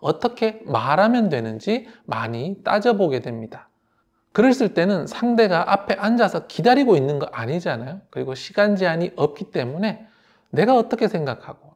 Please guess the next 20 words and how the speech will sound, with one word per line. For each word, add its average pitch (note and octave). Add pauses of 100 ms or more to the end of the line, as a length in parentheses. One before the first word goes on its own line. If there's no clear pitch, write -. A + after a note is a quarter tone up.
이걸 F#3+
어떻게 A#3+
표현해야 D3+
되는지 B2
좀 B2+
차분하게 G#3+
생각할 G3+
기회가 C3+
주어지기 B2
때문이죠. E3 (400)
그래서 B3
글쓰기를 B3+
하면서 G#3
자기만의 A3+
생각과 G3
표현력을 F#3
만들어갈 A#2+
수 G3
있는 C3+
겁니다. B2+